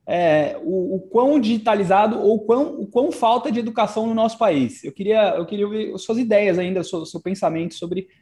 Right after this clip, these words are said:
sobre isso. O que que tá faltando? Quais são os desafios? A educação básica, né? Acho que o Magalu tá tomando essa, essa frente mesmo. Falou, "Pô, a gente vai pegar isso como uma responsabilidade, a educação, e a gente tem que fazer isso, porque senão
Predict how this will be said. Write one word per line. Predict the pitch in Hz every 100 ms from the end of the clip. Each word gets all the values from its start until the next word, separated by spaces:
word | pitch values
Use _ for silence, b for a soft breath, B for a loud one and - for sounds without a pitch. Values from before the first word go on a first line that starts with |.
| b
sobre | - 202 240
isso. | 196 -
O | -
que |
que | 254
tá | - 233
faltando? | 202 175 190 214 208 208 _ _ -
Quais | 220 220
são | 226
os |
desafios? | 175 175 - 202 180
A | 196
educação | 202 202 175 190
básica, | 165 143 190 214 208 208 202 - _ _
né? | 143 175 - -
Acho | -
que | 202
o |
Magalu | 208 208 185 220
tá | 254
tomando | 285 262 285
essa, | 294 359 330 -
essa | 214 214
frente | 330 226 254 294
mesmo. | 311 185
Falou, | 139 180 165
"Pô, | 196
a | 180
gente | 143 175
vai | 196
pegar | 202 220 196
isso | 180 190
como | 202
uma | 196 185
responsabilidade, | 196 208 240 226 196 175 139 156 180 180
a |
educação, | 165 165 151 - 151
e | 185
a |
gente | 208 214
tem | 226
que | 226
fazer | 247 277
isso, | 262 -
porque | 165
senão | - 165 208